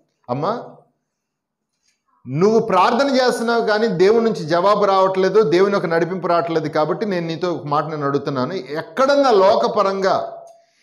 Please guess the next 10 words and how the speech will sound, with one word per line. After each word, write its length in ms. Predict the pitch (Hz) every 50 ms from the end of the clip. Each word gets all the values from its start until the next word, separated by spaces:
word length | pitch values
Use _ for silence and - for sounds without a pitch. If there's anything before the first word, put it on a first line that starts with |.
| _ -
ఏదన్నా 360 | 160 202 208 220 220 214 214 170
బంధకంలో 680 | 135 160 160 190 214 240 - 240 240 233 220 220 208
నువ్వు 200 | 196 185 175 170
ఉన్నావా, 600 | 170 180 190 185 180 180 180 175 143 - - - - - - - _ _ _ _ _ _ _ _ _ _ _ _ _ _ _ _ _ _ _ _ _ _ _ _ _ _ 117
లోకపరమైన 760 | 131 156 190 240 262 269 254 - 240 220 226 220 226 220 214 180 151
ద్వారం 360 | 170 165 185 214 233 233 226
ఏమైనా 180 | 220 208 202 180
తెరిచావా, 680 | - - 175 190 226 202 - 233 214 196 190 190 202
ఒకసారి 400 | 196 202 196 - - 196 180 170
నువ్వే 200 | 170 170 180 190